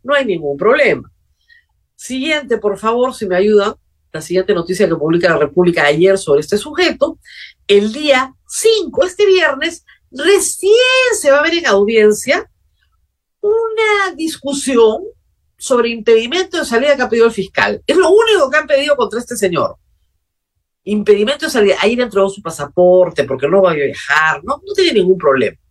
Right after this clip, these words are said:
Miren, el señor Freddy Díaz desaparece cinco días. El resguardo que le pone a cada congresista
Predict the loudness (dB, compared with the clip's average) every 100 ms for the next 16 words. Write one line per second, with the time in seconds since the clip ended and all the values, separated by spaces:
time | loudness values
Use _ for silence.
0 | _ _ _ _ _ _ _ _ _ _
1 | _ -6 -2 -2 -4 _ _ _ _ _
2 | _ _ _ _ _ _ _ -14 -10 -8
3 | -8 -8 -4 -4 -4 -8 -10 -10 -14 -18
4 | _ -6 -4 -2 -4 -2 -2 -2 -8 -10
5 | -10 -8 0 0 2 -2 -8 -14 -16 _
6 | _ _ _ _ _ _ _ _ _ _
7 | _ _ -4 0 0 -2 -4 -6 -6 -14
8 | -8 -6 -4 -6 -8 -10 -8 -4 0 -2
9 | 2 0 2 -2 -4 -2 -2 -2 -2 -6
10 | -2 -2 -2 -6 -6 -6 -8 -8 -12